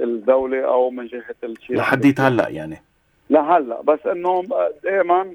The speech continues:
Speaker 1: عنا أمل. يعني قلنا يمكن خمستاش عشرين سنة نازلين مثل الصاروخ نزول.
Speaker 2: مهم.
Speaker 1: يمكن وقفنا نزول، إن شاء الله نبلش بالطلوع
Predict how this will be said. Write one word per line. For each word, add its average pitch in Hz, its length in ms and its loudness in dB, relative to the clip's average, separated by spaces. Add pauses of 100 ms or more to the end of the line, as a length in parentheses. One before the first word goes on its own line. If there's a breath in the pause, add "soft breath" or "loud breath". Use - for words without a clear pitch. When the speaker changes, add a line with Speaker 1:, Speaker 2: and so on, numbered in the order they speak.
(140)
Speaker 1:
عنا 156 400 -2
أمل. 131 160 -4 (200)
يعني 131 300 0
قلنا 147 500 2
يمكن 139 440 -8
خمستاش 131 500 -4
عشرين 131 420 -10
سنة 147 320 0 (360)
نازلين 135 400 0
مثل 147 220 -2
الصاروخ 139 480 0
نزول. 139 420 -2 (240)
Speaker 2:
مهم. 117 240 -6 (120)
Speaker 1:
يمكن 185 400 0
وقفنا 185 520 2
نزول، 170 440 0
إن 165 60 -12
شاء 196 160 2
الله 196 120 0
نبلش 196 340 2
بالطلوع 180 500 -2